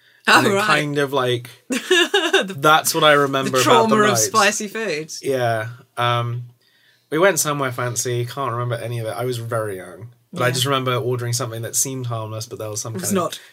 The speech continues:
Speaker 1: It was
Speaker 2: chili
Speaker 1: not.
Speaker 2: thing inside,
Speaker 1: Oh,
Speaker 2: and
Speaker 1: poor wee Hamish.
Speaker 2: not just getting it, and then spending the whole, like, I, I just have this distinct childhood memory of seeing people pretending to be trains and my mouth wanting to kill itself
Speaker 1: <laughs> Oh.
Speaker 2: and, like,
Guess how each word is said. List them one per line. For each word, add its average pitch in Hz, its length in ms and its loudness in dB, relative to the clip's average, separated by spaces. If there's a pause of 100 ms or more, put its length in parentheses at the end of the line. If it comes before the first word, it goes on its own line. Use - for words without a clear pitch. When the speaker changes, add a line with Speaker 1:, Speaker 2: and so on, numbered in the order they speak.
Speaker 1:
It - 60 -14
was 269 60 0
Speaker 2:
chili 123 180 0
Speaker 1:
not. 113 140 -4
Speaker 2:
thing 110 180 -6
inside, 113 460 -8 (180)
Speaker 1:
Oh, 196 40 -10
Speaker 2:
and 165 720 -4 (160)
Speaker 1:
poor 254 280 -6
wee 208 180 -6
Hamish. 170 400 -8
Speaker 2:
not 127 280 -4 (120)
just 120 220 -2
getting 117 260 -2
it, 117 200 -4
and 117 160 -6
then 113 420 -6
spending 113 600 -6
the 110 100 -8
whole, 107 540 -6 (640)
like, 107 380 -6 (200)
I, 170 200 4
I 165 60 2
just 185 120 4
have 196 140 2
this 190 120 2
distinct 180 420 2
childhood 156 260 4
memory 143 280 0
of 117 140 -6
seeing 131 320 -2
people 160 260 -6
pretending 180 480 -6
to 190 80 -4
be 175 140 -8
trains 294 720 -4 (360)
and 156 160 -4
my 151 160 -2
mouth 156 420 -2
wanting 143 260 -4
to 143 120 -8
kill 147 200 -4
itself 143 600 -2
Speaker 1:
<laughs> - 20 -12
Oh. 240 380 -6
Speaker 2:
and, 143 160 2
like, 135 340 2